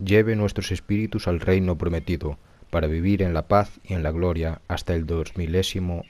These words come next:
año, en el que volveremos a por el nuevo elegido, y lo adoraremos de nuevo en la cima del monte Shan.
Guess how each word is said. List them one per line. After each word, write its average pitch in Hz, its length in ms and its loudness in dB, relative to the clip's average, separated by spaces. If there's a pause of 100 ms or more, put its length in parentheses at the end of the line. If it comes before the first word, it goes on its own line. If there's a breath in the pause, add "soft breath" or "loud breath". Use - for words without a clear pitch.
año, 78 340 -4 (1300 soft breath)
en 92 80 -2
el 90 140 0
que 104 80 0
volveremos 104 580 4
a 104 60 6
por 98 180 4
el 90 100 4
nuevo 92 260 4
elegido, 87 460 -2 (420 soft breath)
y 92 120 -4
lo 87 100 2
adoraremos 87 880 0
de 95 120 0
nuevo 90 440 2
en 98 140 -2
la 80 100 2
cima 104 300 -2
del 90 120 0
monte 85 340 -2
Shan. 76 340 -2